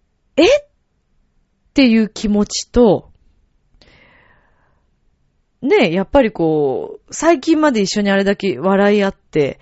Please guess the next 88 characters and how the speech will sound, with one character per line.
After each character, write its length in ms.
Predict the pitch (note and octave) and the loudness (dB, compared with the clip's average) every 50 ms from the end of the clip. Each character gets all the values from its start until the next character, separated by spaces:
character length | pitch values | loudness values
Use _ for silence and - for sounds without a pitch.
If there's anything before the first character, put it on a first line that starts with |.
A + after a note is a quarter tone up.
| _ _ _ _ _ | _ _ _ _ _
ま 140 | A3+ A#3 | -6 -4
た 280 | - A#3 A3+ A3 G#3+ - - - | 0 0 0 0 0 -2 -4 -6
明 80 | G#3+ | -8
日 100 | G#3+ - | -6 -2
会 260 | - G#3+ G#3 G3+ A3 | -2 0 0 0 0
う 60 | G#3 E3+ | -2 -4
っ 40 | |
て 200 | D#3 _ - - | -6 _ -10 -8
い 40 | D#3 | -6
う 20 | D3 | -4
約 240 | D#3 D#3 D3+ - - | -6 -6 -8 -10 -12
束 220 | - F3 - - E3+ | -14 -12 -10 -8 -8
を 20 | E3+ | -8
し 100 | - - | -8 -8
て 120 | - F#3+ | -8 -8
い 60 | F3+ | -8
て 160 | E3 - - F3+ | -6 -6 -6 -8
っ 40 | |
て 260 | - _ _ _ - E3 | -8 _ _ _ -6 -6
い 60 | D#3 | -4
う 20 | D3 | -6
の 140 | C#3+ C#3 | -8 -10
が 100 | C#3 D3 | -10 -10
あ 60 | D3+ D3 | -10 -10
る 80 | C#3+ | -12
か 160 | - - C#3+ | -12 -12 -10
ら、 180 | C#3+ D3 C#3 C3+ - - - - - - - - _ _ _ | -10 -10 -10 -12 -16 -20 -20 -20 -20 -20 -20 -20 _ _ _
た 120 | - D#4+ | -4 -2
だ 80 | C#4 C#4+ | -2 -2
な 200 | C4+ D4+ F4 F#4+ | -4 -4 -4 0
ん 60 | F#4+ | 2
と 100 | G#4+ G#4 | 2 4
な 100 | G#4 A4 | 4 2
く 120 | - F4 | 0 -2
ち 100 | E4+ - | -2 -2
ょ 40 | F#4 | -4
っ 20 | - | -2
と、 280 | - B3+ A3 F#3+ - _ _ | 0 0 0 -2 -4 _ _
あ 160 | - G#3 G#3 | -4 -4 -2
の 640 | G#3 G3+ G3+ G3+ G3 G3+ G3 G3 G3+ G3+ G3+ G3 | -2 -2 -2 -2 -2 -2 0 0 0 0 -2 -2
ー、 20 | G3 | -2
体 220 | - C#4+ C4+ C4+ | -2 -2 -2 -2
調 180 | - D4+ C#4+ D4 | -2 -2 -2 0
が 140 | C#4+ C#4+ C#4+ | -2 -2 -4
ね、 220 | D4 D4+ E4 - _ - - _ _ _ _ | -4 -6 -8 -10 _ -20 -20 _ _ _ _
ち 80 | - | -6
ょ 20 | F#4+ | -6
っ 60 | F#4+ - _ _ _ | -6 -6 _ _ _
と 120 | - B3 A#3+ | -4 -4 -2
ね 240 | A#3 B3 C4 C4+ C#4 | -2 -2 -2 -2 -4
っ 40 | |
て 280 | C4 _ _ _ - A#3 | -6 _ _ _ -4 -4
い 100 | A3 G#3 | -2 0
う 120 | A3 A#3 A#3 | 0 -2 -2
の 140 | G3+ F3+ D#3+ | -2 -4 -6
は 80 | D3+ | -6
聞 220 | D3+ - - G3 G3+ | -10 -12 -12 -10 -10
い 60 | F3+ | -8
て 260 | - - F3+ F3+ E3+ | -6 -4 -2 -2 -2
い 140 | D#3+ E3 F3 | -4 -6 -6
た 180 | - - G3 | -6 -6 -6
の 160 | F3 D3+ C3+ C3 | -6 -8 -10 -8
で、 260 | - D3+ D3+ D#3 - _ _ _ | -8 -6 -8 -8 -10 _ _ _
た 120 | - A4 | 0 2
だ 100 | G#4 D4 | 2 2
別 240 | A3+ A#3 A3 - C4 | 2 0 -2 -4 -4
に 100 | B3+ A#3 | -2 0
病 160 | C4+ C#4+ D4 | 0 0 0
気 100 | - C#4+ | -2 0
だ 100 | C4+ D4 | 0 0
っ 40 | D4 | 0
た 120 | - G#3+ | 0 -4
と 80 | - C#3 | -4 -4
か 120 | - C#3 | -8 -10
っ 60 | C3+ | -10
て 100 | - - | -8 -8
い 20 | D#3 | -8
う 40 | D#3+ | -8
わ 60 | D#3 | -8
け 100 | D#3 D3+ | -8 -10
で 100 | - D#3+ | -10 -12
は 60 | A#2 | -12
な 140 | D3 D#3 D#3+ | -10 -10 -10
い 60 | D3 | -10
ん 40 | B2+ | -12
で 100 | - C3+ | -14 -12
す 120 | - - | -8 -6
よ。 140 | D#4 G#4+ G4+ | -6 -6 -8